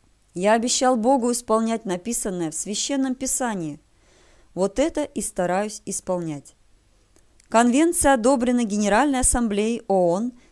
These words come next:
двадцатого ноября тысяча девятьсот восемьдесят девятого года.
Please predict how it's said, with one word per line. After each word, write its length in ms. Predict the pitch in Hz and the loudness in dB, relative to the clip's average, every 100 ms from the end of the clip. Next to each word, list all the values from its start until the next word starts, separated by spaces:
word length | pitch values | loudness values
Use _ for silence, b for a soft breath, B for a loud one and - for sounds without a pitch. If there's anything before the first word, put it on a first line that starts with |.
| b | b
двадцатого 540 | 180 214 220 320 302 | -2 -2 0 -4 -2
ноября 500 | 262 262 247 202 214 226 b b | 0 0 0 -2 -4 -6 b b
тысяча 340 | 185 190 175 165 | -8 -6 -8 -8
девятьсот 480 | 160 180 311 330 | -8 -6 -6 -6
восемьдесят 560 | 220 254 254 233 214 185 | -4 -4 -4 -4 -6 -8
девятого 480 | 165 185 196 185 190 | -6 -4 -4 -6 -6
года. 400 | 160 170 143 | -4 -6 -6